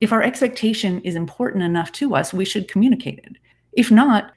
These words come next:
maybe question why you have it in the first place. Why do we spend so much time waiting for others to help us feel accomplished and appreciated? Let's cut out the middleman and do it for ourselves.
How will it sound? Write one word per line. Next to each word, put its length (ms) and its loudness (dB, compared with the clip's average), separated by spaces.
maybe 260 4
question 640 2
why 180 0
you 180 -2
have 280 -6
it 80 -6
in 120 -4
the 60 -4
first 280 -10
place. 380 -18
Why 180 2
do 100 2
we 80 2
spend 300 2
so 100 0
much 240 -2
time 420 -4
waiting 380 2
for 200 -6
others 520 -2
to 140 -10
help 400 -4
us 200 -2
feel 540 -4
accomplished 720 -8
and 100 -6
appreciated? 800 -4
Let's 220 -2
cut 200 -2
out 120 2
the 80 2
middleman 640 0
and 140 2
do 140 2
it 80 -4
for 120 -6
ourselves. 600 -8